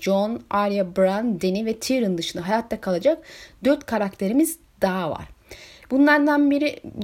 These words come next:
daha doğrusu ikisi yüksekle ihtimal Sansa ve Jaime. Yani ben kesin görüyorum hayatta kalacaklarını yedinci kitaba kadar. Geriye iki tane kaldı.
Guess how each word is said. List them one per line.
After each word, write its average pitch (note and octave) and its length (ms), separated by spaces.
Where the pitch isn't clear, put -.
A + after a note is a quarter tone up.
daha G#3 200
doğrusu G3 220
ikisi A#3 300
yüksekle A3+ 420
ihtimal A3 400
Sansa F#3+ 520
ve E3+ 160
Jaime. F#3 340
Yani G3 240
ben G3+ 180
kesin G#3+ 420
görüyorum E3 280
hayatta E3+ 340
kalacaklarını D#3+ 600
yedinci D#3+ 320
kitaba D#3 340
kadar. B3+ 280
Geriye A3 220
iki - 140
tane D3+ 300
kaldı. F#3 380